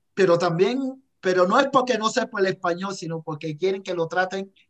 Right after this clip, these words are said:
diferente, que lo traten mejor. Y eso es algo, lamentablemente, que está sucediendo en Cuba, que prefieren ser de otro país que cubanos. Y bueno, y ha dado ca-, y ha dado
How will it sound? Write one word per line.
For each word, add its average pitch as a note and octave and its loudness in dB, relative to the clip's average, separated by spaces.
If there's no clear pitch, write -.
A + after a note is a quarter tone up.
diferente, D3 -4
que D3+ -8
lo C#3+ -6
traten E3+ -6
mejor. C3+ -6
Y D3+ -4
eso E3+ -2
es F#3 4
algo, G3+ 2
lamentablemente, F3 -2
que F#3 -12
está E3+ -6
sucediendo E3+ -6
en F3+ -14
Cuba, D3 -8
que D#3 -2
prefieren F3+ 2
ser F#3+ 0
de F3+ 0
otro E3+ 2
país E3 -4
que E3 -6
cubanos. D3+ -4
Y C#3+ -8
bueno, C#3+ -2
y F4+ 2
ha F3+ 4
dado F#3+ 4
ca-, G3 -2
y D#3 0
ha D#3+ 0
dado E3+ 4